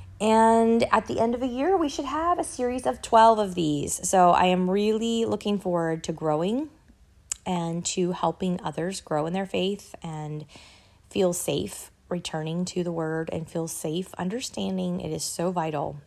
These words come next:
that we know the God of the word,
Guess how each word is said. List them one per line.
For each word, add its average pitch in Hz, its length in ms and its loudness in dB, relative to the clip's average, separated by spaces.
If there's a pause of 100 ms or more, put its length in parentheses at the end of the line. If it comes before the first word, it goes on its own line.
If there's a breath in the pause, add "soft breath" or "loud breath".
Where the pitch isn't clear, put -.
that 185 160 -2
we 185 120 0
know 160 400 -2
the 160 240 -4
God 147 400 -2
of 143 260 -6
the 147 100 -6
word, - 380 -8